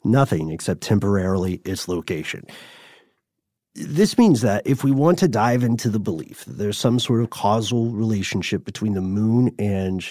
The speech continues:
specifically crime, right? If we wanna look at law enforcement data, then we will need to reject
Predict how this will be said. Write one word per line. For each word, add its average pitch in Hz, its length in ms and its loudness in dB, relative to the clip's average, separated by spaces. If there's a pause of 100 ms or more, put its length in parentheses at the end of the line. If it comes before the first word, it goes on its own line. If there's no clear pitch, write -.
(160)
specifically 165 760 2
crime, 113 640 2 (380)
right? 98 320 0
If 92 140 -4
we 92 80 -4
wanna 95 400 -2
look 101 300 -4
at - 140 -6
law 110 220 2
enforcement 92 540 -4
data, 82 320 -6 (360)
then 110 520 2 (380)
we 117 420 0
will 117 360 0
need 107 320 0
to 101 280 -2
reject 113 800 -2